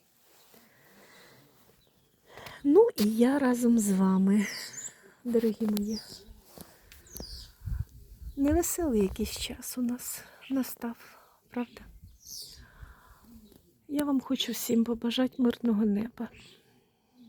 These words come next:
Я вам хочу побажати благополуччя, здоров'я і всього того, що ви собі бажаєте в цей прекрасний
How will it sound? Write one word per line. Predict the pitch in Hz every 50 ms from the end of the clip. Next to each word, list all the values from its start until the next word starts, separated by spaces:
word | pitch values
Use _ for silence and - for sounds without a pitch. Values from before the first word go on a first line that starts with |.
| _ _ _ _ _ _ _ _ _ _ _ - - - _ - - - - - - - _ - - - _ _ _ _ _ _ _ _ -
Я | - 254 262 262
вам | 262 262 240
хочу | - - 269 247 - - 226
побажати | - 240 220 214 220 226 220 214 226 254 254 240 - - 220 220 226 233 - - - -
благополуччя, | 226 208 214 208 202 226 214 - - 233 220 214 220 220 - - - - -
здоров'я | 202 - 196 190 185 185 202 220 240 247 226 214 214 214 214 208 - - - - - - - - - - _ _ _ _ _ _ _ 233 - _ _ 226 226 - - _ _ - -
і | 233
всього | 220 214 - - 262 247 240 311
того, | - - - 226 196 208 202
що | - - - - -
ви | 202
собі | - - - 226 214 240
бажаєте | 220 214 233 233 214 226 269 294 285 247 214 _ - 208
в | 202
цей | - - - 269 247
прекрасний | - - 214 208 - - - 247 262 - - - - 214 208 208 196